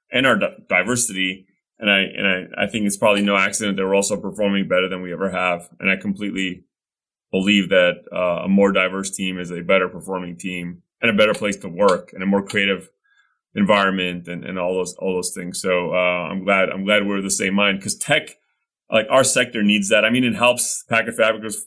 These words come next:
founded by amazing women. It helps. Um, but, uh, but that's not the case everywhere.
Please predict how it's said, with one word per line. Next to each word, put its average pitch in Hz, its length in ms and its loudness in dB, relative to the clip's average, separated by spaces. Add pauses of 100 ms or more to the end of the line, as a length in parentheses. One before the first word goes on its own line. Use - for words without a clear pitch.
(140)
founded 110 240 2
by 104 100 8
amazing 107 380 0
women. 113 340 -2 (140)
It 113 80 -4
helps. 113 500 -2 (480)
Um, 104 640 2 (500)
but, 107 360 4
uh, 104 340 6
but 110 140 0
that's 131 160 2
not 139 160 2
the 120 60 -6
case 117 280 0
everywhere. 95 540 0